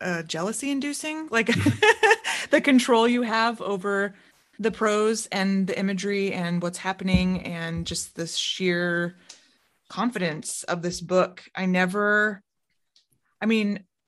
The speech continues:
as a writer, I'm always, like, looking for the author as I'm reading.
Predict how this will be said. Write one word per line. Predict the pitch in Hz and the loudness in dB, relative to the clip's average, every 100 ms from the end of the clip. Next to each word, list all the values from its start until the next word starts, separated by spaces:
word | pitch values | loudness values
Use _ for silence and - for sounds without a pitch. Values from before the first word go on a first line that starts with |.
| - | -18
as | 185 196 214 | -10 -6 -2
a | 202 | 2
writer, | 196 202 208 | 2 2 0
I'm | 190 | 0
always, | 180 180 180 - - - _ _ _ _ | 0 -2 -4 -8 -12 -16 _ _ _ _
like, | 170 - | -16 -10
looking | 160 180 247 277 277 | -8 -6 -4 -4 -4
for | 269 277 | -4 -6
the | 277 - | -4 -2
author | 262 262 269 | -2 -2 -2
as | 247 240 | 0 0
I'm | 240 | 2
reading. | 240 247 254 247 247 | 2 0 0 2 0